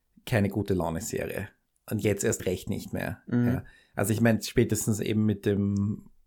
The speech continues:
Speaker 1: mit dem, wo Roman angeschossen wurde, wurde quasi der lustigste angeschossen wurde, war's damit vorbei. Und das war Ende der ersten Staffel, das war fünfzehn Folgen ago, ja. Also, ja,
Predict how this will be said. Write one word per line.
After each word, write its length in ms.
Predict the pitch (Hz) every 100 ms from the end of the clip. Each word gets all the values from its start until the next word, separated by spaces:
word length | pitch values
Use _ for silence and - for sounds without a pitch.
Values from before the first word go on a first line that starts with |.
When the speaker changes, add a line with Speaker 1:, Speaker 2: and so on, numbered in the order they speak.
| _ _
Speaker 1:
mit 220 | - 104
dem, 320 | 104 101 98 101
wo 60 |
Roman 320 | 98 101 101
angeschossen 540 | 90 98 - 95 - 98
wurde, 220 | 95 98
wurde 200 | 95 98
quasi 180 | - 92
der 100 | 113
lustigste 540 | 123 104 110 - 104
angeschossen 460 | 90 95 95 - 95
wurde, 240 | 92 92 - - - _ _
war's 260 | 92 90 -
damit 220 | 90 87
vorbei. 440 | - - 78 78 -
Und 160 | - 90
das 100 | -
war 140 | -
Ende 180 | 82 85
der 140 | 87
ersten 200 | 85 85
Staffel, 360 | 87 85 82 78
das 160 | 76 85
war 200 | 78 -
fünfzehn 400 | - 80 - 87
Folgen 280 | - 82 80
ago, 320 | 80 80 80
ja. 200 | 80 85 - _ _ _ _ -
Also, 360 | 82 82 - _ _ _ _ _ - _ _ _ _ _ _ _ _ _ _ _ _ -
ja, 380 | 117 120 87